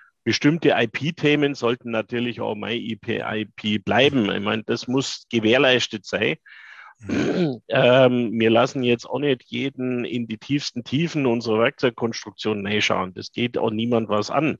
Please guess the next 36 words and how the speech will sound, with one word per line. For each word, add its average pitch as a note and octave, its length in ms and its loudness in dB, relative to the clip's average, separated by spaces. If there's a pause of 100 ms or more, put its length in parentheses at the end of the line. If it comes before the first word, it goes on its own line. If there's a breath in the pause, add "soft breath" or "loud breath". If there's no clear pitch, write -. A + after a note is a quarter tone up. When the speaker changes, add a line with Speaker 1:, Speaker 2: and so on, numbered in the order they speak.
Speaker 1:
Hm? E3 300 -2 (720 loud breath)
Aber A#2 220 4
wenn B2+ 140 4
ich C#3 120 2
zum A#2+ 160 -2
Beispiel A#2+ 460 2
funktionierende B2 720 -4
Pay-per-Use-Modelle B2 1160 -2
aufbauen G#2+ 600 -4
will, D#3 300 2
dann A#2+ 320 -2
brauche C3 360 -4
ich D3 120 -2
auf A#2 200 -4
der - 120 -10
einen D3+ 260 -6
Seite, D3+ 640 2 (1000 soft breath)
äh, A#2+ 380 2
einen A#2 140 -2
Rückfluss, - 840 -4
wie C#3+ 240 -4
ist - 180 -4
das B2+ 140 -4
Werkzeug B2 480 -2
benutzt A#2 480 -6
worden, F#3+ 480 0
damit A#2+ 320 -4
praktisch C#3 720 -2
in B2 200 -8
beide D#3+ 320 0
Seiten C#3+ 520 0
das C3+ 440 -4
gerecht A2+ 540 -4
abgewickelt - 1040 -6
werden F#2 240 -6
kann. - 340 -6